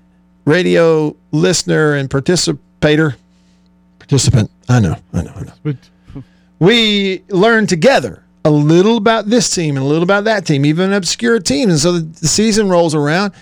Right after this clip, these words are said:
Speaker 1: you're watching some random game, you know something about 'em maybe you didn't know before. It's fun. We hear fight songs and learn all these things.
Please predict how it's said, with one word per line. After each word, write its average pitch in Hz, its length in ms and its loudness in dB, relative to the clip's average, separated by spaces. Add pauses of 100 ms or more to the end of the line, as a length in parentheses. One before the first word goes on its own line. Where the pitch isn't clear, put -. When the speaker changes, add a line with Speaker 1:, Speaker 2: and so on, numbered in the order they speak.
(400)
Speaker 1:
you're 240 160 2
watching 185 340 2
some 180 280 0
random 185 340 0
game, 196 260 2
you 190 140 2
know 147 220 2
something 151 320 -2
about 175 320 0
'em 156 80 -2
maybe 147 180 0
you 156 100 2
didn't 156 200 0
know 220 160 0
before. 85 400 -10 (160)
It's - 100 -10
fun. 240 400 -2 (140)
We 151 80 2
hear 185 120 4
fight 160 360 -2
songs 185 500 -2
and 104 100 -4
learn 160 200 -2
all 180 100 -2
these 165 200 -4
things. 165 120 -6